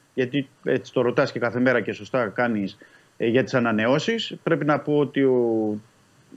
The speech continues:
γιατί είπαμε και χθες για τον Πασχαλάκη και τον Μασούρα, να το ενισχύσουμε αυτό, ότι είναι πάρα πολύ κοντά πια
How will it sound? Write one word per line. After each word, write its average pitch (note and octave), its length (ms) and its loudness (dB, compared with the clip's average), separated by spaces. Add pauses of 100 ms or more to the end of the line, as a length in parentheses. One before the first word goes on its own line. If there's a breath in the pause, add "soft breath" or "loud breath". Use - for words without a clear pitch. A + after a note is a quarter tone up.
(100)
γιατί C#3 200 2
είπαμε D3 320 6
και A#2+ 140 0
χθες B2+ 260 0
για A2 120 0
τον G#2+ 80 -2
Πασχαλάκη A2 400 0
και G#2 100 -4
τον F#2 120 -6
Μασούρα, E3 540 -2 (100)
να C#3 180 2
το B2 60 0
ενισχύσουμε B2+ 560 0
αυτό, E3 240 2
ότι F3 380 0
είναι F3 140 0
πάρα D3+ 420 2
πολύ A#2 240 -2
κοντά G#2+ 320 -2
πια F3 400 0